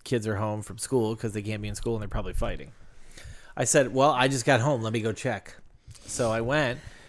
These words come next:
Cash was in his bedroom. Roxy was watching T V, and I had her come out, and she's like, and I said, "Were you being loud and screaming?" And she looked really confused,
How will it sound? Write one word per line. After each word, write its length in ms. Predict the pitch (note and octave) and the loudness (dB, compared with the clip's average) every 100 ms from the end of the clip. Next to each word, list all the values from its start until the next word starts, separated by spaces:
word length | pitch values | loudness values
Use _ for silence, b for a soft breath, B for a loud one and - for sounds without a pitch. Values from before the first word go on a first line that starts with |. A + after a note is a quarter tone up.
| B | B
Cash 300 | - A#3+ C#4 | 0 2 0
was 100 | F#3 | 0
in 80 | E3 | 0
his 120 | D3 | 0
bedroom. 380 | G#2+ G3+ E3 A2+ | 0 -2 -2 -4
Roxy 360 | B2 E3+ - C#3 | -4 -6 -8 -8
was 200 | A#2+ A2+ - A#2 | -8 -10 -16 -8
watching 340 | A2 - A2 | -8 -8 -8
T 180 | A2+ B2 | -6 -4
V, 420 | F#3 A#3+ F#2+ F#2 | -2 -2 -4 -8
and 380 | A2+ A2+ A2 G#2+ | -10 -6 -6 -6
I 160 | G#2 A2 | -6 -4
had 200 | A2 A#2 | 0 0
her 80 | A2 | 0
come 220 | B2+ A2+ | -2 -2
out, 200 | G#2+ A#2 | -2 -4
and 80 | A#2 | -6
she's 180 | B2+ A#2+ | -4 -2
like, 200 | A#2+ - | -2 -4
and 200 | A2 A2+ | -6 -6
I 80 | A2+ | -4
said, 260 | - A#2+ | -4 -4
"Were 120 | A#2 D3+ | 0 0
you 180 | A3+ | 0
being 220 | B3 C#4 A#3 | 0 0 2
loud 180 | G3+ | 2
and 100 | G#3 | 2
screaming?" 520 | - - F3+ G3+ A3+ G3+ | 0 2 2 2 -2 -2
And 100 | D3+ | -4
she 240 | - E3+ | -2 -2
looked 380 | D#3 D3 F3 - | 0 2 2 4
really 240 | D#3 G3 | 2 4
confused, 760 | F3+ C3 - A3+ F3+ A#2 A2+ | 0 -4 -4 0 2 2 -2